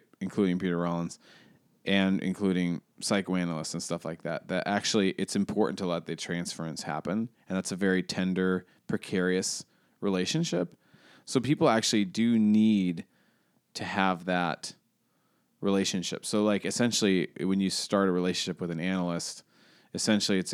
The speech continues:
it is actually important for them to initially have a sense that you are the guru. And the rela-, and the, and the process is weaning them off that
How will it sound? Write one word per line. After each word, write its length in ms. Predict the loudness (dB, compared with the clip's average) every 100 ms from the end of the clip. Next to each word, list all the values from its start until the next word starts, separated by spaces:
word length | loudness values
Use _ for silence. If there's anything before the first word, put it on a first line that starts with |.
| -4
it 140 | 0
is 160 | 2 2
actually 300 | -2 -2 -4
important 380 | -2 -4 -4
for 120 | -6 -4
them 160 | -4
to 100 | -4
initially 840 | -4 -2 2 4 2 0 -4 -6 -10 _ _ _ _ _ _ _
have 260 | -2 -2
a 60 | 0
sense 360 | -2 -2 -4 -6
that 120 | -6
you 200 | -4 -4
are 100 | -6
the 100 | -8
guru. 440 | -6 -6 -8 -10 -14 _ _ _ _ _ -6
And 140 | -2
the 40 | 0
rela-, 280 | 2 0 -2
and 140 | -4 -4
the, 120 | -4
and 120 | -6
the 60 | -4
process 560 | 2 4 4 2 -2
is 160 | -4 -4
weaning 380 | -2 0 0 -2
them 180 | -4 -4
off 280 | -4 -6 -6
that 400 | -4 -4 -8